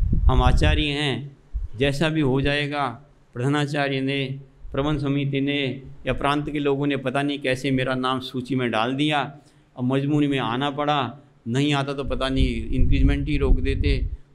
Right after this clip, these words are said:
पता नहीं कोई अनुशासनहीनता का पत्र ही दे देते, स्पष्टीकरण ही मांग लेते, इसलिए यहाँ आया ही हूँ। अब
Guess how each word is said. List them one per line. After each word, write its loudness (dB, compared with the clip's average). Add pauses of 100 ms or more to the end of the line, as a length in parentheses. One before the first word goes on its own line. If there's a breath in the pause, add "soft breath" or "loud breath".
पता 2
नहीं -2
कोई -2
अनुशासनहीनता 0
का -2
पत्र -4
ही 0
दे 2
देते, -4
स्पष्टीकरण -4
ही 2
मांग 0
लेते, -4 (380 loud breath)
इसलिए 0
यहाँ 2
आया 0
ही 0
हूँ। -6
अब -6